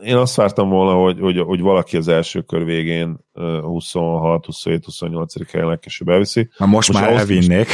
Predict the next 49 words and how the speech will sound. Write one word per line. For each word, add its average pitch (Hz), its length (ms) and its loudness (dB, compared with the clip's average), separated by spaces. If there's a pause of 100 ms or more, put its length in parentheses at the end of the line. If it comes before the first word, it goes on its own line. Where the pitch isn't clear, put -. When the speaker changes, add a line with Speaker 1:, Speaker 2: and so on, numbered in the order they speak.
(480)
Speaker 1:
Most - 160 4
már 95 100 4
Speaker 2:
<laughs> - 0 -
Az 95 60 6
Speaker 1:
elvinnék, 87 200 6
Speaker 2:
biztos. 87 240 2
Speaker 1:
igen. 101 180 2
De 110 80 4
egyébként 107 280 2
olyan 113 140 4
nagyon 117 240 4
sokat 110 320 2
meg 104 120 2
nem 107 180 2
csúszott 95 380 -4
ahhoz 85 180 2
képest, 82 300 -8
tehát 85 160 -6
harmincegyedik 80 640 -2
helyen - 180 -8
vitték - 340 -12
el, 85 60 -4
azt - 80 -8
hiszem, 82 180 -10
tehát 78 340 -6
a 80 40 0
második 82 320 -2
kör 80 140 -2
legelején, 76 460 -2
hogyha 76 220 -10
nem 78 160 -6
csal 78 180 -8
az 78 140 -8
emlékezetem, 76 600 -12
ugye? 85 200 -4 (200)
Speaker 2:
Harminckettőre 98 920 0
emlékszem, 87 480 0
de 87 60 2
megnézem 87 340 2
Speaker 1:
Harminckettő, 87 500 2
Speaker 2:
neked. 85 180 -6
Speaker 1:
de, 82 240 6
de 85 120 0
mindegy, 87 320 4
gyakorlatilag 87 520 2
ott 80 200 0
valahol 78 340 0
az 80 120 -4
elején. 80 360 -4